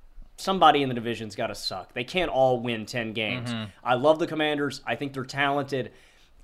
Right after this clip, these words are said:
Speaker 1: I hope this is the step in a right direction post Dan Snyder, but I got 'em winning six games. I, I think they're more talented than six wins, but again, somebody's gotta lose football games.
Speaker 2: I have them winning six games as well,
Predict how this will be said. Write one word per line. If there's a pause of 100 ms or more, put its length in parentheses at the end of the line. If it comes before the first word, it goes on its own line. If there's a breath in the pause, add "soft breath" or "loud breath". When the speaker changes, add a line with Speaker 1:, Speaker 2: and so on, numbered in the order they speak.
Speaker 1:
I
hope
this
is
the
step
in
a
right
direction
post
Dan
Snyder,
but (520 soft breath)
I
got
'em
winning
six
games.
I,
I
think
they're
more
talented
than
six
wins,
but
again, (160)
somebody's
gotta
lose
football
games. (2000)
Speaker 2:
I
have
them
winning
six
games
as
well,